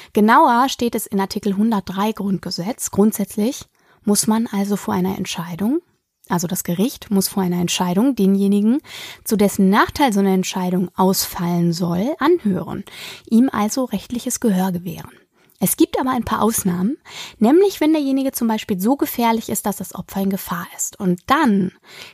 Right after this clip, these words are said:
kann eben die Einstweilige auch ohne Anhörung erlassen werden.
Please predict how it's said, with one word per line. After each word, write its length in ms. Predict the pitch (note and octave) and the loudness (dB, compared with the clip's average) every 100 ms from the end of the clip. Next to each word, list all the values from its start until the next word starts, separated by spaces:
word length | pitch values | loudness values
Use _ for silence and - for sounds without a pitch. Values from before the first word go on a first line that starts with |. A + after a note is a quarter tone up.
| - | -4
kann 240 | D4 D4 | 0 2
eben 240 | C#4+ C#4 | 2 0
die 80 | B3 | 0
Einstweilige 680 | - F#3+ - - G#3 G#3 - | 0 0 -2 -4 -2 -2 -6
auch 160 | - _ | -10 _
ohne 400 | - D#4 D#4 D4+ | 2 4 4 2
Anhörung 560 | - G3 - G3+ G3 G#3 | 0 0 -2 -4 -2 -2
erlassen 480 | G3 G3 F#3+ - F3 | -2 -2 0 0 -2
werden. 300 | E3 F3 | -4 -12